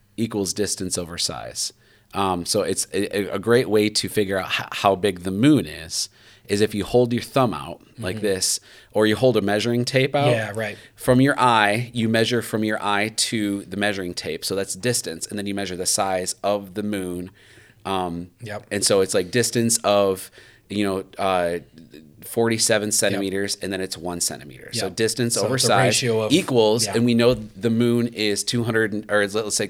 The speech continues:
Speaker 1: kilometers, 'cause we're doing centimeters. So we, we know it's three hundred and ten, uh, kilometers, uh,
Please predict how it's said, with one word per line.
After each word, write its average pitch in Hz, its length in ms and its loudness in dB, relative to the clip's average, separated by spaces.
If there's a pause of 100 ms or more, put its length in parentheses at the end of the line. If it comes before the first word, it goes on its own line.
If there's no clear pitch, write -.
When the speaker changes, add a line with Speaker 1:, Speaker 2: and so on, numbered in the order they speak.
Speaker 1:
kilometers, 95 480 -2
'cause 101 100 -6
we're 92 60 -2
doing 90 320 -6 (120)
centimeters. 90 460 -8
So 98 120 -4
we, 98 200 -4 (260)
we 104 80 -2
know 104 100 0
it's 98 120 -6
three 104 140 -2
hundred 101 200 -2
and 98 80 -8
ten, 95 380 -4 (440)
uh, 90 220 -2
kilometers, 101 800 0
uh, 87 360 0